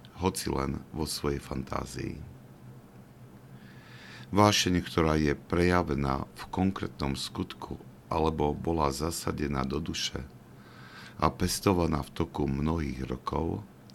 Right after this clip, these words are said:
stáva sa pánom človeka. Je potrebný dlhý čas a krvavý zápas.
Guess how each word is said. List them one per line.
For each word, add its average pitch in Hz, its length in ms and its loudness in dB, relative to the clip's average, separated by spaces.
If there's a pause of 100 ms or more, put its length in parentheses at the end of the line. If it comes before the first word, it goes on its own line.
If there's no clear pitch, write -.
(260)
stáva 87 480 2
sa 80 480 -2
pánom 73 480 0
človeka. 65 640 -6 (1500)
Je 90 160 4
potrebný 82 560 4
dlhý 85 400 2
čas - 480 -4 (160)
a 78 80 -2
krvavý 73 560 -2
zápas. 67 720 -8